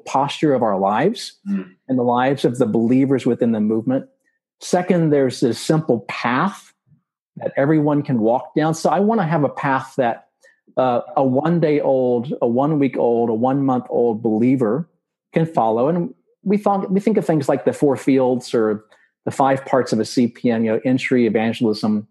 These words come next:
Speaker 1: discipleship, church formation, leadership development. But all of these are a path that's simple enough that an average believer, uh, can implement them. So that,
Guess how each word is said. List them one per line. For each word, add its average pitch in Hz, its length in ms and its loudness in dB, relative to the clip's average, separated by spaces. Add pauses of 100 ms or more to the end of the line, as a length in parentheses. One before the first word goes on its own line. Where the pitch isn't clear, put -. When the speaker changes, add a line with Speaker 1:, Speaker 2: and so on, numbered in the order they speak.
(260)
Speaker 1:
discipleship, - 640 -2
church 117 220 0
formation, 107 520 0
leadership 107 380 -2
development. 107 560 -2
But - 180 -6 (480)
all 160 160 4
of 160 120 0
these 135 420 0 (320)
are 120 140 4
a 117 60 -4
path - 600 -2 (400)
that's - 200 0
simple 208 540 0
enough 104 440 -2
that 117 140 2
an 107 140 -2
average 117 540 -2
believer, 101 600 -2 (340)
uh, 98 140 -2
can - 200 -2
implement 113 520 -2
them. 101 120 -10
So - 160 0
that, 180 320 0